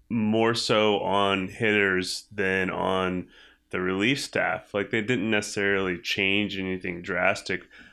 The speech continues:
I think the, the batters became more and more locked in, and just where our starting staff was going, they knew that their opportunity was in the bullpen and not against starters.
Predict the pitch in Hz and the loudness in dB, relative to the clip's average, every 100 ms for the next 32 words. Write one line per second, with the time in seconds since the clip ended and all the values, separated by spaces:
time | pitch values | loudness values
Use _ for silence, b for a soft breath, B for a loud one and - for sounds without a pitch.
0 | B 104 - 135 135 107 92 80 - 92 | B -10 -4 -4 -2 -2 -2 -4 -8 -2
1 | 98 95 98 98 92 101 92 98 95 95 | 2 4 4 2 -2 -8 -4 -2 -2 -2
2 | 95 92 95 92 90 92 87 - - 123 | -2 0 0 0 0 0 0 -2 0 2
3 | 104 92 90 B B B - 101 104 101 | 4 2 -2 B B B -4 0 2 2
4 | 113 117 127 104 101 117 107 104 - 110 | 0 0 2 2 2 2 4 2 0 0
5 | 95 - 95 87 98 110 123 117 95 92 | 0 -2 -8 -6 0 2 4 2 0 0
6 | 98 101 104 101 95 95 92 92 92 95 | 2 2 2 2 2 0 2 0 -2 -4
7 | - 92 90 90 90 87 87 85 - 90 | -2 0 0 0 -2 -4 -8 -8 -8 -4
8 | 95 98 92 85 82 87 90 90 87 90 | -4 -4 -6 -6 -6 -4 -4 -4 -4 -8
9 | - - 90 95 80 - - - | -10 -6 0 0 -2 -8 -10 -10